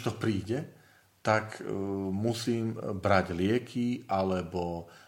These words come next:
alebo antibiotika ako následok, už keď som ochorel. No a, a to hovorím aj v takom duchovnom hľadisku, že, že je dôležité zamerať sa na tú prevenciu duchovného života, že využívam práve tie prostriedky,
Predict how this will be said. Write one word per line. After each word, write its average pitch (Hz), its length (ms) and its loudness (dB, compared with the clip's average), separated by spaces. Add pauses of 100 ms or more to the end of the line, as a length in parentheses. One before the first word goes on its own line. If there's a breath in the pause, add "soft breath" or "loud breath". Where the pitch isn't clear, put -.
alebo 78 320 -2
antibiotika 104 1040 0
ako 95 240 -2
následok, 92 880 0
už 131 320 -2
keď - 160 -4
som 95 240 -6
ochorel. 95 480 -10
No 95 160 0
a, 95 80 0 (400 loud breath)
a 101 80 0
to - 320 0
hovorím 202 400 6
aj 160 80 8
v - 80 2
takom 156 240 2
duchovnom 117 400 2
hľadisku, 87 560 -2
že, 87 320 -2 (480 loud breath)
že 87 560 0 (400 loud breath)
je 95 240 4
dôležité 113 640 2
zamerať 101 560 2
sa - 80 -2
na 87 80 -2
tú 110 160 -4
prevenciu 98 640 2
duchovného 92 560 -4
života, 95 560 -6 (240 loud breath)
že 104 240 0
využívam 139 480 4
práve 160 320 4
tie 139 240 2
prostriedky, - 1040 -4